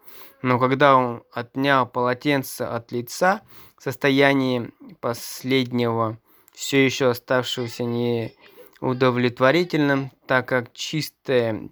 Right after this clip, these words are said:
территория, заканчившаяся у подбородка и скул, выглядела наподобие маски. Ниже этой линии и за нею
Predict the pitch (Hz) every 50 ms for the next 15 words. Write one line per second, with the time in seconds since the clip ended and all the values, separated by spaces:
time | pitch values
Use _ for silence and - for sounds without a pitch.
0 | - _ - 131 120 120 117 117 _ 160 175 180 160 160 151 139 127 123 127 123
1 | 120 - 143 135 135 127 123 - - 131 123 - - 123 117 - - - - 117
2 | 113 - - 120 110 113 113 113 135 151 156 156 - - 147 139 139 - _ _
3 | _ 143 131 - - - 147 139 135 135 - _ - - - - - - - -
4 | - _ _ - 120 127 143 160 156 151 147 147 135 143 139 131 123 120 113 -
5 | _ _ _ _ _ _ _ _ _ _ _ _ _ _ _ _ _ _ _ -
6 | 131 127 120 113 117 - 117 110 107 104 104 110 - _ _ _ _ _ _ _
7 | _ _ 123 135 143 135 135 135 127 127 120 117 117 113 110 110 107 - - -
8 | - - 107 110 - _ _ _ - - _ _ _ 123 127 143 160 165 156 147
9 | 143 139 135 127 - 123 113 110 120 143 165 170 165 160 151 143 139 139 - -
10 | - - _ _ - - 120 120 120 113 113 120 127 139 147 147 143 143